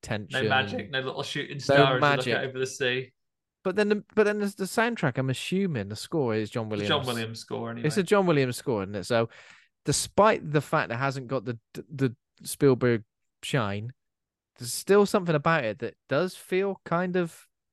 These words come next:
Speaker 1: Spielberg-y, and it's got
Speaker 2: Mm-hmm.
Speaker 1: some frills. I think it kind of loses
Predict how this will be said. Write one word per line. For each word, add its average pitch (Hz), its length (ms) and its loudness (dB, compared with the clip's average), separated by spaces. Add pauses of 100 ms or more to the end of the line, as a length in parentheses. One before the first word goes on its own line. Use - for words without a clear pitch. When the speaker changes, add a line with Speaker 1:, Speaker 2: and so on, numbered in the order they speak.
(180)
Speaker 1:
Spielberg-y, 175 920 -2 (140)
and 131 360 -4
it's 131 140 -2
got - 300 -2
Speaker 2:
Mm-hmm. 170 120 -8
Speaker 1:
some 160 400 0
frills. 180 720 4 (400)
I 120 60 -2
think 180 200 2
it - 220 2
kind 151 340 4
of 131 140 0
loses 135 720 4